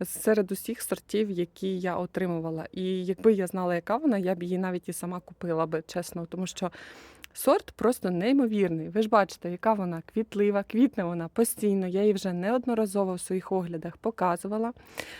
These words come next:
Е, цьогоріч, до речі, шапочки трішки менші, ніж вони були минулого сезону, але їх значно-значно більше.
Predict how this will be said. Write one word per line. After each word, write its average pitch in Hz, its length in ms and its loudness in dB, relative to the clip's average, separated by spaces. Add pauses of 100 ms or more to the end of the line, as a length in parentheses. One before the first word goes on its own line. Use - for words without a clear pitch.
(760)
Е, 202 180 2
цьогоріч, 226 580 2
до 202 140 6
речі, 202 280 4
шапочки 254 640 2
трішки 254 520 2
менші, 214 540 4
ніж 185 240 0
вони 202 200 6
були 185 240 4
минулого 185 560 4
сезону, 277 560 4 (220)
але 196 200 4
їх 233 200 0
значно-значно 190 840 0
більше. 170 460 -4